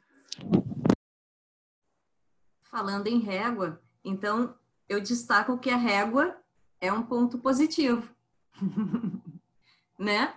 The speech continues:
A assertividade, a segmentação, é, entregar o conteúdo certo na hora certa pra pessoa certa.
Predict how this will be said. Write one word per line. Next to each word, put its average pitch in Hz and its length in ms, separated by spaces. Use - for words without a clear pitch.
A 196 200
assertividade, 214 1080
a 185 120
segmentação, 208 1400
é, 175 680
entregar 208 760
o 233 80
conteúdo 220 680
certo 233 680
na 202 240
hora 202 280
certa - 480
pra 240 200
pessoa 233 680
certa. - 540